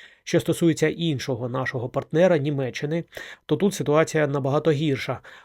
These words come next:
Олаф Шольц назвав причину відмови постачання Україні ракет «Таурус». Він заявив, що його країна не постачатиме Україні крилаті ракети «Таурус».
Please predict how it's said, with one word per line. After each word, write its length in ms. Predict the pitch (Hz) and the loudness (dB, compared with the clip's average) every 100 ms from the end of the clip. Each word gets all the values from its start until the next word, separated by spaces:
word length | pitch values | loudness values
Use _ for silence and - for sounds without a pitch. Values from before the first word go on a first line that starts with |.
| _ _ | _ _
Олаф 300 | 196 202 190 | 6 6 4
Шольц 480 | - 165 147 - - _ _ _ | 4 6 6 2 -12 _ _ _
назвав 440 | 143 170 151 151 139 | 2 2 6 4 4
причину 560 | 160 160 - 151 160 | 2 2 2 2 2
відмови 500 | 170 147 127 139 143 | 0 0 0 0 0
постачання 560 | 180 143 131 - 147 156 | 0 -2 -2 -2 0 0
Україні 500 | 139 - 135 147 147 | -2 -2 -2 -2 -2
ракет 300 | 139 147 151 | -2 -2 2
«Таурус». 460 | 170 143 131 - - _ _ _ _ - | 4 4 2 -4 -14 _ _ _ _ -2
Він 180 | 147 156 | 0 4
заявив, 380 | 143 165 175 147 | 6 6 6 0
що 360 | - 143 139 | -2 0 2
його 260 | 135 135 156 | 2 4 4
країна 440 | 143 151 180 147 | 2 0 0 0
не 200 | 135 170 | 2 2
постачатиме 720 | - 175 185 - 151 131 120 | 2 2 0 2 0 0 -4
Україні 480 | 123 123 135 127 123 | -6 -2 -2 -2 -6
крилаті 420 | 123 143 131 131 | -4 -2 -2 -2
ракети 320 | 131 127 127 131 | -4 -4 -6 -4
«Таурус». 520 | 143 120 127 170 | -4 -2 -2 -2